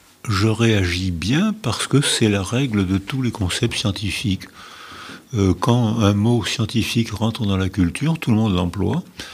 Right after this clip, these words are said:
Euh, quand vous dites à quel-, à quelqu'un, « C'est un idiot », vous ignorez sûrement que c'est un mot scientifique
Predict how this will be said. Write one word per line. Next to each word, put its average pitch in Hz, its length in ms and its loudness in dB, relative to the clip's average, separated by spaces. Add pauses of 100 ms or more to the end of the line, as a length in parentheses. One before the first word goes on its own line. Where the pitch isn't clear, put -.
(300)
Euh, 101 80 -2
quand 110 180 4
vous 101 120 0
dites 110 200 -2
à 101 80 0
quel-, 95 240 -2 (200)
à 98 40 -4
quelqu'un, « 101 420 0
C'est - 220 0
un 101 120 4
idiot », 95 420 4 (580)
vous 98 280 -2
ignorez 101 320 4
sûrement 101 460 0
que 127 200 -4
c'est - 380 -4
un 92 80 2
mot 107 200 0
scientifique - 760 -4